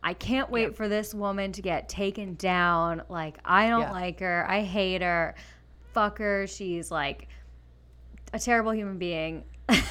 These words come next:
Speaker 1: And then it's like the Russian mob thing comes into play, and I'm just like,
Speaker 2: Yeah.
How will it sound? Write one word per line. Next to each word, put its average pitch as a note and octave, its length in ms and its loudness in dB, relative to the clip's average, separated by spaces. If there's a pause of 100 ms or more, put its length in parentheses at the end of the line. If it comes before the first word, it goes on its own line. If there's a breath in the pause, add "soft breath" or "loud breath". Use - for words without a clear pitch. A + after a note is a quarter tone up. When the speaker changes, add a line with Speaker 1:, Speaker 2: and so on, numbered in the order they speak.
Speaker 1:
And D4 420 10
then D4 260 4
it's - 280 -2
like A3+ 340 -2 (400 loud breath)
the G3+ 120 2
Russian F3 600 0
mob B3+ 540 6
thing B3 380 -4
comes A#3+ 320 0
into B3 260 -2
play, A#3+ 640 4
and G#3 140 -2
I'm G3 160 0
just F#3+ 200 -8
like, F#3 200 -4
Speaker 2:
Yeah. D#3+ 180 -2